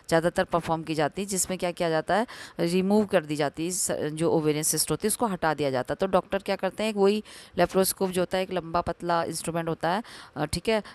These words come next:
तो उसके लिए वो क्या करेंगे, उसको अंदर डालने के लिए एक छोटा सा, अ, कट लगाएंगे बेली पे, ठीक है, जहाँ पे, अ, मतलब, अ, बेली बटन, ठीक है,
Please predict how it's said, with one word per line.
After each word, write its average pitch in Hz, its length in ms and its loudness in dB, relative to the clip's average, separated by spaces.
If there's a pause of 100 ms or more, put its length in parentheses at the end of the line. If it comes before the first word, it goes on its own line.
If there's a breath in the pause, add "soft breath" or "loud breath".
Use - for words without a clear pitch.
(120)
तो 226 240 8
उसके 214 320 -2
लिए 220 240 4
वो 214 140 4
क्या 202 180 -2
करेंगे, 196 460 -4
उसको - 320 -2
अंदर 180 240 0
डालने 160 320 -2
के 165 120 -12
लिए 214 140 -2
एक 233 140 -4
छोटा 185 240 0
सा, 220 200 2
अ, 175 200 0
कट 190 280 0
लगाएंगे 139 460 0
बेली 139 280 0
पे, 135 200 -4 (280 loud breath)
ठीक 202 140 -6
है, 214 100 4
जहाँ 170 260 0
पे, 175 300 2
अ, 123 80 4
मतलब, 156 600 0 (280)
अ, - 20 -20 (380)
बेली 175 480 2 (320 loud breath)
बटन, 156 440 -2
ठीक 202 160 -4
है, 214 100 0